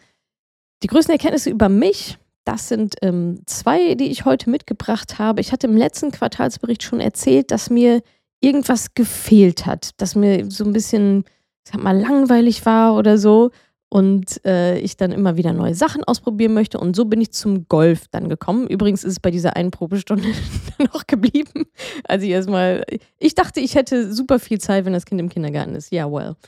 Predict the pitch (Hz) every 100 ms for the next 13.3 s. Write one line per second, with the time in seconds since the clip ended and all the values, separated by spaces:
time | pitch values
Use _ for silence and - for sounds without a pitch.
0 | _ _ _ _ _ - 339 - 339 -
1 | 381 - - _ _ 226 262 - - 262
2 | - 233 233 220 - 240 - 233 - -
3 | 330 330 208 196 - - 202 175 165 -
4 | _ - - - 175 147 - - - _
5 | _ _ _ _ _ 196 208 233 254 247
6 | - 233 240 202 208 254 254 - 311 302
7 | 214 - - _ _ - 196 - 190 202
8 | 294 349 - 233 214 - 208 233 277 -
9 | 247 - 247 262 - - - 262 269 -
10 | 240 277 - - 247 - - - _ _
11 | _ _ _ - 302 302 214 - 196 190
12 | 185 196 226 - - 202 208 233 202 -
13 | - 294 320